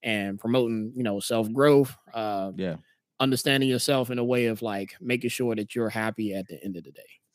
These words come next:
Speaker 1: So
Speaker 2: That's all that, that's all that freaking matters. And don't you be pressed about no ring either. All that stuff is stupid. You gotta be married to that person afterwards. Anyway, thank you guys so much for listening to the Valencia Real Podcast, where we discuss real,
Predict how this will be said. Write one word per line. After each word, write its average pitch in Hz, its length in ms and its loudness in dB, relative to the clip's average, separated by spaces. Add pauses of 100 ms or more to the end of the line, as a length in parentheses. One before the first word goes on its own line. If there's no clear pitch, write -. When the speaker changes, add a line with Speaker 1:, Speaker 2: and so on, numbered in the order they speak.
(120)
Speaker 1:
So - 200 -20
Speaker 2:
That's 110 180 -4
all 110 160 4
that, 104 140 0 (140)
that's 117 320 -6
all 175 240 10
that 165 200 6 (140)
freaking 208 560 6
matters. 175 540 6
And 110 120 -2
don't 165 220 4
you 208 60 2
be 196 140 2
pressed 185 260 2
about 175 160 2
no 170 100 4
ring 151 260 0
either. 123 240 0
All 147 200 6
that 190 120 6
stuff 156 240 -2
is 123 100 -8
stupid. 135 440 4 (240)
You 123 80 0
gotta 156 180 4
be 147 120 2
married 135 180 4
to 139 60 0
that 123 80 0
person 117 180 -2
afterwards. 98 400 -4
Anyway, 180 440 4
thank 240 260 4
you 240 60 0
guys 190 280 4
so 254 160 6
much 254 320 4 (300)
for 180 100 6
listening 208 400 8
to 202 140 2
the 185 80 6
Valencia 180 320 0
Real 180 160 4
Podcast, 180 400 2
where 175 80 0
we 180 60 4
discuss 170 360 2
real, 196 540 4